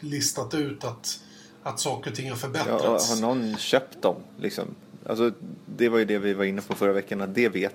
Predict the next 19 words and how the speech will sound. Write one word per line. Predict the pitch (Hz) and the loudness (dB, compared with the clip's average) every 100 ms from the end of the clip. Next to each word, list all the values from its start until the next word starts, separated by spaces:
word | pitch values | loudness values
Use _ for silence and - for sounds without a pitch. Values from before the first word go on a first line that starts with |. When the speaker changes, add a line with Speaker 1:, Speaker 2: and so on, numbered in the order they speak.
| - | 0
Speaker 2:
vi | 107 104 - | 0 0 0
på | 101 | 2
något | 117 - | 2 2
sätt, | 95 - - - - - - 190 - | 0 0 -4 -20 -18 -18 -12 -10 -6
att | 104 - - 98 - | -6 -8 -8 -6 -2
någon | 113 110 104 | 2 2 2
har | 104 98 98 - | 0 0 -2 -2
gjort | 113 - | -4 0
något. | 101 110 - - - - - - - - - - | -2 -2 -6 -20 -20 -16 -12 -12 -12 -20 -20 -10
Och | 113 | 2
varför | 107 104 | 4 2
skulle | - 104 | 0 -2
de | 104 | 0
göra | 104 101 | 2 2
det | 113 | 0
för | - - | 0 0
en | - 101 190 92 - - - _ _ - _ | 0 0 -2 -6 -10 -16 -20 _ _ -20 _
resterande | - 107 - 110 104 101 101 | -6 -6 -2 0 2 0 -4
säsong? | 92 - 120 | -6 -2 -4